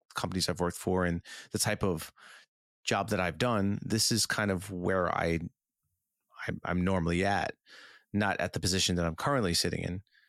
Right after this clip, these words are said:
but I've, I've evolved in the past. So I,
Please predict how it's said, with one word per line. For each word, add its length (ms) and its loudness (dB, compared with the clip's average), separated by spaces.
but 160 -2
I've, 280 -4
I've 180 0
evolved 640 -2
in 100 0
the 80 0
past. 500 0
So 160 2
I, 160 0